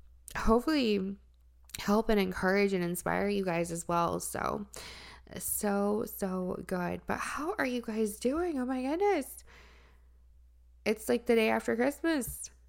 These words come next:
How are you doing? This is just insane. So, wow, the year has gone by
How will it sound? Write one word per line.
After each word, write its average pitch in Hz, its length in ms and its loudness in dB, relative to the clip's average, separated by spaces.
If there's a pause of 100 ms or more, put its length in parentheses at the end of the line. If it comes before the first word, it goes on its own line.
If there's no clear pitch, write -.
(140)
How 254 220 2
are 269 180 0
you 269 320 0
doing? 247 560 0 (160)
This 202 240 -4
is - 320 -12
just 202 300 -4
insane. 208 480 -2
So, - 320 -2 (840)
wow, 208 440 2 (100)
the 220 120 -2
year 220 220 2
has 240 220 -2
gone 202 260 -2
by 180 380 -6